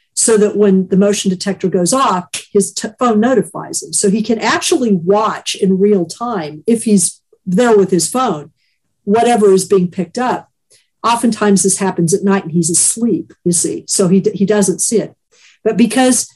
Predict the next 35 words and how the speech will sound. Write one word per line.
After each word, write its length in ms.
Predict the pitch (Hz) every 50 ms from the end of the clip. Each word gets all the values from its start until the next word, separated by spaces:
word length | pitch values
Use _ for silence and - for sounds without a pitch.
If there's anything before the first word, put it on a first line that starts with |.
| _ _ _
he 140 | _ - 240
happened 300 | 240 247 277 277 349 294
to 80 | 262 226
be 120 | 254 247
in 120 | 240 226
the 80 | 208 196
gym 360 | 156 - 208 214 214 208 220 -
at 260 | - 208 214 220 214 -
the 60 | 196
time, 640 | - - - - 247 247 240 208 165 143 120 - _ _ _ _ _ _ _ _ _ _ _ _ _ _ _ _ _ _ _ _ _ _ _ _ _ _ _ _ _ _ _ _ _ _ _ _
and 500 | 208 208 214 208 208 202 202 190 - - _
in 120 | 196 175
fact, 220 | 180 220 190 190
he 80 | - 214
was 160 | 185 196 180
downstairs, 960 | - 226 214 220 226 233 226 - - - 226 220 - 196 180 175 - - _ -
right 300 | 185 180 220 262 302 330
at 140 | 339 330 -
the 100 | 247 202
bottom 500 | 165 160 - 233 240 269 294 294 277 247
of 140 | 233 208
the 80 | 185 208
stairs 960 | 196 - - - - 226 233 247 233 202 170 160 - - - - - - _ _ _ _ _ _ _ _ _ _
where 360 | 180 170 220 254 262 269 247
this 260 | 214 262 - - -
was 200 | 208 208 202 -
happening. 580 | - 247 262 285 302 - 190 165 160 - - _ _ -
It 80 | 202
was 120 | 208 208 -
happening 420 | 240 214 214 - 202 180 180 - -
up 200 | 240 254 254 -
the 80 | -
stairs 420 | 247 - - - 240 226 220 214 -
and 140 | - 185 165
just 320 | 196 196 - - - _